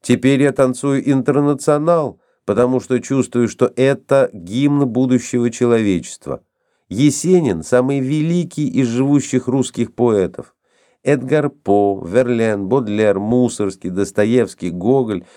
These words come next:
все они оставили творение бессмертного гения. Я хорошо понимаю, что господин Мережковский не мог бы жить с этими людьми, так как таланты всегда в страхе перед гениями.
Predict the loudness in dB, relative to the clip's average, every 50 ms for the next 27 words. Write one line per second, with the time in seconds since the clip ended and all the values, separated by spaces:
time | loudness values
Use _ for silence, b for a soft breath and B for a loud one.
0 | b b b b -12 -4 0 2 4 4 2 2 2 2 0 0 0 0 0 2
1 | 2 2 0 -2 -4 -2 0 0 0 0 0 0 2 0 0 0 -2 -4 -4 -4
2 | -4 -2 2 2 2 2 2 0 -2 -4 -2 -2 -2 -4 -2 -2 0 0 2 0
3 | 0 -2 -4 -6 -8 -12 _ _ _ _ _ _ -6 -4 -4 -4 -2 -2 0 0
4 | 0 0 0 0 0 0 0 0 0 0 0 2 2 2 2 0 -2 -4 -6 -4
5 | -4 -4 -2 -2 -2 -2 0 0 0 0 0 0 0 -2 -4 -4 -2 0 0 0
6 | 0 -2 -6 -6 -6 B B B B B B 0 2 4 4 4 4 4 4 2
7 | 2 2 0 -2 0 0 0 2 2 0 0 0 -2 -4 -2 -2 -2 -2 -2 -4
8 | -2 -2 -2 0 -2 -2 -2 -2 0 0 0 -2 -2 b b b b b b b
9 | 0 0 0 0 -2 -2 -2 -2 _ 2 2 2 4 2 0 0 -2 -4 -6 -8
10 | -8 -8 -8 -8 -6 -2 0 2 2 0 -2 -8 -10 -4 -2 0 0 0 -2 -6
11 | -10 -12 -10 -8 -8 -6 -6 -6 -8 -8 -6 -6 -6 -6 -6 -8 -10 -10 -12 -12
12 | -14 -16 -16